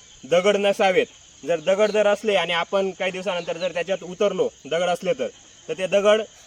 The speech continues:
या कागदाला लागतील व कागदाला छिद्र पडतील, ते पाणी लीक होईल. म्हणून ते माती टाकताना जी काही माती असेल, ती आपली बारीक माती व शेतातली माती असावी. आणि जे काही शेण टाकणार आहेत आपण,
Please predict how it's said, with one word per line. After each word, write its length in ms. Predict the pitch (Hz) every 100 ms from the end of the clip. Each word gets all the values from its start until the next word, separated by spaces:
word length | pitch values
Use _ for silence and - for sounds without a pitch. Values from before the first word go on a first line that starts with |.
| - - -
या 240 | 151 180
कागदाला 420 | 185 175 185 196
लागतील 280 | 196 196 196
व 60 | 196
कागदाला 300 | 180 190 190
छिद्र 300 | - 190 190
पडतील, 400 | 190 185 190 180
ते 60 |
पाणी 300 | 185 175 196 254 - - - - -
लीक 260 | 143 185 220
होईल. 240 | 196 160 110 - - - -
म्हणून 360 | 165 202 220
ते 100 | 190
माती 240 | 175 185 196
टाकताना 460 | 196 - 190 190
जी 140 | 175 185
काही 200 | 196 185
माती 280 | 175 180
असेल, 280 | 190 185 180
ती 40 | 175
आपली 240 | 170 202 240 - - -
बारीक 360 | 131 156 185 180
माती 260 | 175 180
व 100 | 185 185
शेतातली 400 | 151 175 156 170
माती 300 | 165 160 208 - - - -
असावी. 400 | - 202 165 113 - - -
आणि 200 | 143 165
जे 120 | 185
काही 160 | 196 202
शेण 220 | 220 214
टाकणार 340 | 196 196 208
आहेत 260 | 196 208 196
आपण, 280 | 180 170